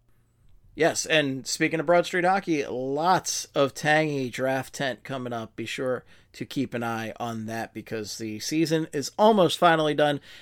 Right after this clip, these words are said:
and it'll be time to talk about the draft. And you better believe there will be some obnoxious trade talk, and we'll be right there on top of all of it.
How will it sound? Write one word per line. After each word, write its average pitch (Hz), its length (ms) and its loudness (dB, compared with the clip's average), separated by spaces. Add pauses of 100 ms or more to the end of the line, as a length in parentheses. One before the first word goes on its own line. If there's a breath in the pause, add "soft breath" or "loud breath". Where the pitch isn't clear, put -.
(180 loud breath)
and 180 320 6
it'll 151 160 4
be 135 80 -2
time 120 260 -4
to 117 100 -6
talk 117 80 -2
about 110 220 -6
the - 60 -20
draft. 120 320 -4
And 117 180 -6 (320 loud breath)
you 170 160 2
better 254 240 10
believe 269 580 0
there 175 260 6
will 165 340 2
be 170 260 -2
some 180 240 -4
obnoxious 170 540 2
trade 180 280 0
talk, 139 300 0
and 131 140 -2
we'll 151 180 2
be 156 180 0
right 143 300 0
there 143 220 2
on 135 80 -4
top 127 260 -2
of 117 100 -10
all 87 220 -4
of 92 80 -16
it. 95 140 -14